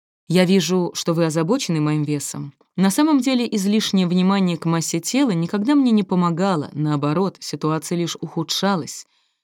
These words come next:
Сейчас я предпочитаю есть, двигаться, заботиться о своем теле, делать то, что позволяет мне хорошо и энергично себя чувствовать.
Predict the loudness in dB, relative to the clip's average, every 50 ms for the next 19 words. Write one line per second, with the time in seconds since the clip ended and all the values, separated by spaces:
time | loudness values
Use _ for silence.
0 | _ _ -8 -2 -2 0 0 2 2 2 2 0 -2 -2 -2 -4 -6 -6 -6 -6
1 | -4 -4 -2 0 0 0 0 0 -2 -2 -2 0 0 -2 -4 -4 -6 -4 -2 0
2 | -2 0 -2 -4 -4 -4 -4 -2 -2 0 0 -2 -2 -4 -6 -6 -4 -4 -4 -4
3 | -2 -2 0 0 0 -2 -2 -2 -2 0 0 0 -2 -4 -6 _ _ _ _ _
4 | -8 -2 0 2 4 4 2 0 0 0 2 2 2 0 -2 -4 -4 -4 -4 -4
5 | -2 0 0 2 2 0 0 0 0 0 0 0 0 -2 -2 -2 -2 -2 -4 -4
6 | -4 -4 -2 -2 0 0 0 2 0 0 -2 -2 -2 -4 -4 -4 -4 -4 -4 -2
7 | -2 -4 -2 -4 -4 -4 -6 -6 -4 -6 -6 -8 -8 -10 -10 -10 -10 -16 -18 -20
8 | _